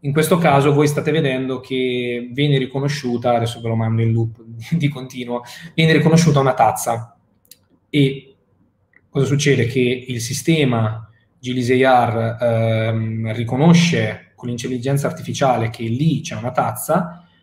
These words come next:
riconosce le coordinate e quindi voi potete posizionare il vostro contenuto in tre D, in questo caso il contenuto è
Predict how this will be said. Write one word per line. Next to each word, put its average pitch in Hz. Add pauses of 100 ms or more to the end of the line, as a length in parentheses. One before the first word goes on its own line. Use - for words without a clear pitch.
(240)
riconosce 151
le 117
coordinate 139
e 135
quindi 113
voi 120
potete 117
posizionare 120
il 117
vostro 120
contenuto 123
in 113
tre 151
D, 113
in 113
questo 113
caso 107
il 104
contenuto 107
è 101